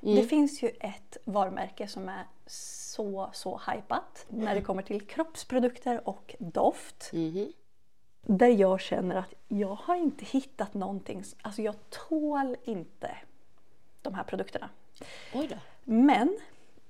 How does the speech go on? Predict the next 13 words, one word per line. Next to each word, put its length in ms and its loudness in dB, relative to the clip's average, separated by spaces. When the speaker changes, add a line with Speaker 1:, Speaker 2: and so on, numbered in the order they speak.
Speaker 2:
nu 320 4
såg 360 -2
jag 180 0
på 340 4
ett 240 -4
av 140 -2
de 160 -6
här 300 -6
nyhetskontorna, 1400 -4
eh, 320 -4
på 120 -6
Instagram 600 -6
Speaker 1:
Ja. 80 -10